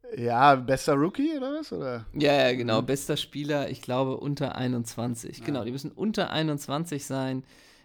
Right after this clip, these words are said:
Speaker 2: Äh,
Speaker 1: Ist
Speaker 2: hier,
Speaker 1: ja der
Speaker 2: das ist
Speaker 1: Wirtz
Speaker 2: so
Speaker 1: von
Speaker 2: die
Speaker 1: Leverkusen.
Speaker 2: Pass auf. Äh, dä, dä, dä, dä, dä. Von Natuto Sport, der italienischen Tutto
Speaker 1: Mm.
Speaker 2: Sport, initiierten Auszeichnung wird über die Talente abgestimmt, die bei ihren Clubs und Nationalmannschaft durch besonders gute Leistung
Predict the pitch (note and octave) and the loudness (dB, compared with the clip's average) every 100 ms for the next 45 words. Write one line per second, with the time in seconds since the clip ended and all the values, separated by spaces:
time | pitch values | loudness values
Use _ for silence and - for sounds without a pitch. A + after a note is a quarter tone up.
0 | _ B2+ C3+ B2+ C#3+ C#3 C3+ B2 D3 G3+ | _ -2 0 0 2 4 4 4 8 8
1 | - D#3+ D3 E3+ F3 - C3+ A#2 - - | 8 8 8 8 6 4 0 0 -10 -20
2 | - - - - _ _ _ _ _ - | -20 -20 -20 -20 _ _ _ _ _ -12
3 | C#3+ C#3 A#2 A#2 A2 - - B2 C3 C3 | -10 -6 -4 -4 -6 -18 -12 -8 -6 -6
4 | B2+ C#3+ C3+ C3 C3+ C3 A#2+ - D#3+ F3 | -6 -6 -6 -8 -8 -10 -12 -6 -4 -4
5 | F3+ - - _ D3 C#3+ C#3 C#3+ G3 F#3+ | -6 -10 -20 _ 2 4 4 0 -6 -2
6 | E3+ - - A#2 A#2 - - - A2 C3+ | -4 -4 -2 -2 -2 -10 -18 -8 -2 0
7 | C#3+ C3+ D#3+ D#3+ D#3 D3+ D#3 - G#3+ A3 | 2 2 0 -2 -4 -4 0 4 6 6
8 | G#3+ G3 E3 C#3 A#2 G#2 F#2+ E2+ D2 - | 6 6 6 4 4 2 -4 -8 -12 -14
9 | - - D#3 E3+ E3+ D#3 C#3+ - D3 E3+ | -14 -2 6 6 6 0 0 2 2 2
10 | E3+ D3+ C#3 C3 A#2+ C#3 C3 B2 A#2 B2 | 0 -2 0 -2 -4 -4 -4 -4 -4 -4
11 | A#2+ C3+ D#3 - - - C3+ - B2 A#2+ | -2 0 0 -2 -4 -4 -6 -4 -4 -4
12 | A#2+ B2 G2 C3 C3 - C#3+ D3 B2 B2+ | -4 -4 -2 -2 -4 -4 -4 -4 -6 -6
13 | B2+ A#2+ B2+ B2+ - - - A#2+ B2+ D#3 | -4 -6 -4 -4 -6 -12 -8 -6 -2 0
14 | G3 F3 D#3 - - F#3 G3+ C#3 C3+ C3+ | 0 0 -4 -8 -10 -10 -6 -6 -4 -6
15 | D3 - B2+ C#3 | -6 -6 -6 -6